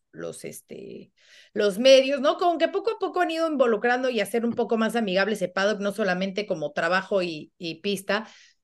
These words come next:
pero bueno, pues creo que todos esos, eh, ejemplos y todas esas, eh, opciones distintas que hemos visto alrededor del mundo aquí en Vegas se van a,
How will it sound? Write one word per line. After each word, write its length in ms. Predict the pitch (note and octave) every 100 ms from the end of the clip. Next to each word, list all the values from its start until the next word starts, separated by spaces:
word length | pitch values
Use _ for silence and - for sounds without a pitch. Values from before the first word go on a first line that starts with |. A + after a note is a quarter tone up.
| _
pero 560 | G#3+ G3+ G3+ G3 F#3+ F#3
bueno, 240 | G#3 F#3+
pues 140 | F#3+ F#3+
creo 160 | A#3+
que 100 | A#3
todos 460 | C4+ B3+ B3 B3+ B3
esos, 460 | A#3 B3 A#3 - _ _ _
eh, 800 | G#3 F#3+ F#3 F3 E3 D#3 D#3 D3+ F#3 _ _ _ _ _ _ _ _ _
ejemplos 760 | G3+ G3+ B3 A#3+ A#3+ B3 B3+ -
y 200 | G#3+ F#3+
todas 280 | A#3 B3 B3
esas, 400 | A#3+ B3+ A#3+ A#3 - - -
eh, 260 | A3+ G#3+ G#3
opciones 520 | A3+ F#3+ G3+ A#3+ B3+ A3+
distintas 520 | G#3 - A#3 B3 A#3+
que 80 | A3+
hemos 160 | A3+
visto 240 | A3 G#3+ A3+
alrededor 420 | G#3 G3+ G3+ G#3+
del 160 | G#3+
mundo 280 | G#3+ G#3 A3
aquí 280 | G#3 - G#3
en 100 | G#3
Vegas 280 | F#3+ G3 F#3
se 60 | E3+
van 200 | F3 F#3
a, 260 | E3+ -